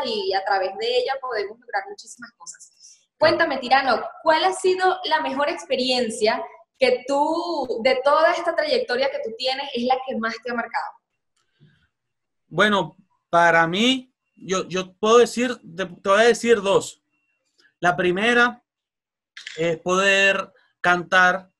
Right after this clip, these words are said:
Speaker 2: con, eh, frente a un público de más de sete-, setenta mil personas en las ferias internacionales de Barquisimeto.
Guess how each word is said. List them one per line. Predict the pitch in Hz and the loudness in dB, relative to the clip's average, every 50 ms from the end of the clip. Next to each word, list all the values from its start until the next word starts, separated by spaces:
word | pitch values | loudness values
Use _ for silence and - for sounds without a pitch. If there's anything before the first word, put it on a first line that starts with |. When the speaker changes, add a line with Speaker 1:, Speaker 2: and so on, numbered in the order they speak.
| _ _ _ _ | _ _ _ _
Speaker 2:
con, | _ 147 147 147 147 147 139 | _ -12 -10 -8 -6 -4 -4
eh, | 135 135 127 | -4 -4 -6
frente | - 151 151 143 127 147 | -4 -4 -4 -4 -4 -6
a | 143 | -6
un | 139 127 | -6 -4
público | _ 185 196 196 202 208 202 - 202 190 | _ -4 -2 -2 -4 -6 -6 -4 -2 0
de | 175 151 | 0 0
más | 147 151 147 | 0 -2 -4
de | 151 156 | -4 -6
sete-, | 151 - 185 - 175 170 160 156 156 _ _ | -6 -8 -8 -2 -2 -2 -2 -2 -10 _ _
setenta | _ - 165 160 160 156 147 143 147 143 | _ -8 -6 -6 -4 -6 -6 -4 -4 -4
mil | 143 143 139 135 | -4 -4 -6 -4
personas | 160 160 160 - 185 196 202 208 214 208 - _ _ _ _ _ _ _ _ _ _ _ _ _ _ | -4 -4 -4 -2 -2 -2 0 -2 -4 -6 -10 _ _ _ _ _ _ _ _ _ _ _ _ _ _
en | - 143 143 | -6 -4 -2
las | 147 147 139 - | -2 -2 -2 0
ferias | - 156 147 147 156 | -2 -2 0 0 -2
internacionales | 175 185 175 175 165 160 156 151 - 151 139 135 139 143 | -4 -4 -2 -4 -2 -2 -2 -4 -4 -4 -4 -4 -2 0
de | 156 160 | 2 2
Barquisimeto. | 156 143 147 151 135 135 147 151 190 208 202 - 131 123 _ | 0 0 -4 -12 -12 -10 -4 -4 -4 -4 -4 -8 -16 -18 _